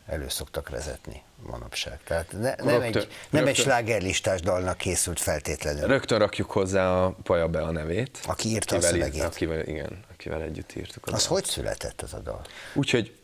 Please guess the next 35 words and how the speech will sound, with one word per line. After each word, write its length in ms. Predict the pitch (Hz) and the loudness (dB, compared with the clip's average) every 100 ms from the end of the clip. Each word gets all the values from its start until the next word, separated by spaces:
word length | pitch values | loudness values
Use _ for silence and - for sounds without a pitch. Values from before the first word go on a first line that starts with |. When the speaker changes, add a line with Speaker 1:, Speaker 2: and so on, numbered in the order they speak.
| - | -2
Speaker 2:
rengeteget 1000 | 117 139 117 104 95 - 85 82 - - | 4 6 6 4 2 0 0 0 -4 -4
beszélgettünk 760 | 85 - 87 78 80 - 87 | -2 0 0 0 -2 -4 -2
a 40 | 80 | 0
Beával, 520 | 82 90 104 113 113 | 2 2 2 2 4
mert 160 | 110 95 | 4 2
ő 100 | 92 | 2
többször, 600 | 104 95 - 90 85 - _ _ - | 0 0 0 2 0 -2 _ _ -2
hát, 320 | 110 107 - - - - - - - | 2 2 -2 -10 -20 -16 -14 -10 4
találkoztunk 600 | 117 107 - - 101 90 | 6 6 4 0 2 0
egy 160 | 87 | 2
ilyen 240 | 90 87 87 | 2 2 0
esztrádon, 760 | 90 87 - 98 110 127 147 147 - _ - - - | -2 -2 2 4 4 4 2 -2 -12 _ -16 -16 -2
két 220 | 95 80 | 0 2
dal, 180 | 78 76 | 0 0
ne-, 380 | 92 90 - 90 101 | 0 0 -4 -2 0
nekem 380 | 98 - 90 | 0 2 0
két 240 | 85 90 80 | 0 0 0
dal, 320 | 78 78 80 | -2 -4 -2
neki 500 | - 110 - 87 82 - - | 0 0 0 0 0 -4 -6
Speaker 1:
Következő 340 | 160 131 110 101 | 0 2 2 4
Speaker 2:
két 80 | |
dal, 100 | 104 | 2
ez 80 | 98 | 4
a 20 | |
Speaker 1:
fellépő 280 | 98 117 117 107 | 4 4 4 2
Speaker 2:
követ- 180 | 104 | 2
Speaker 1:
művészünk. 760 | 107 165 156 135 - 127 113 - - - - - - - - - - - - | 4 4 4 2 4 2 2 -2 -12 -12 -12 -12 -14 -16 -16 -14 -14 -12 -4
Speaker 2:
És 80 | - | 2
én 100 | 107 | 4
megláttam 420 | 113 98 - 92 | 6 4 2 -2
ezt 220 | 85 - | -2 0
a 160 | 87 82 | 0 2
Paja 200 | 113 95 | 4 6
Beát, 240 | 120 180 | 6 4
én 100 | - | 0